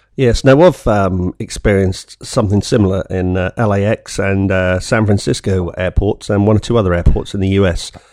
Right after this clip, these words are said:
And, um, if you're waiting, like, uh, I haven't, uh, been on the sort of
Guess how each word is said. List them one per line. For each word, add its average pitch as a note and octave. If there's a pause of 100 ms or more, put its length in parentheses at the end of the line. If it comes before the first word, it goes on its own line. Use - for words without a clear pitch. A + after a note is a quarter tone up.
(600)
And, G#2
um, G#2
if -
you're C3
waiting, G#2
like, -
uh, G#2 (320)
I B2+
haven't, C3
uh, F#2+
been G2+
on G2+
the F#2
sort -
of F#2+